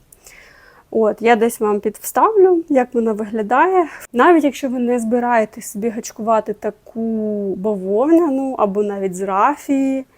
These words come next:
тут є такі елементи цікаві, які я ніколи не використовувала. Я зараз на неї дивлюсь. Е,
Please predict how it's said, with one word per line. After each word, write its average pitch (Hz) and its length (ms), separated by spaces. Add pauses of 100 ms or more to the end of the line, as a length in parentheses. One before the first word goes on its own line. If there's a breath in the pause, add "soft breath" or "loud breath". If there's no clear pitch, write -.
(380 loud breath)
тут 247 460
є 220 280
такі 226 320
елементи 214 560
цікаві, 208 580
які 196 360
я 220 160
ніколи 214 540
не 214 240
використовувала. 208 1120
Я 220 140
зараз 208 300
на 208 100
неї 190 180
дивлюсь. 196 480 (800 loud breath)
Е, 220 500